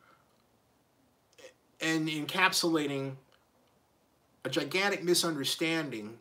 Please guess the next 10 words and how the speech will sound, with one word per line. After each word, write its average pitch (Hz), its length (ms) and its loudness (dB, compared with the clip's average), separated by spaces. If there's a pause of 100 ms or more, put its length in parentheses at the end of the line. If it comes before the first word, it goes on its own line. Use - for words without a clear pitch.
(800)
both 151 160 -2
the 139 80 -6
city 170 360 0
and 170 160 -2
the 170 60 0
county 160 340 -2
had 135 260 -2
regarding 131 320 -2
stadium 131 420 -6
financing. 117 680 -8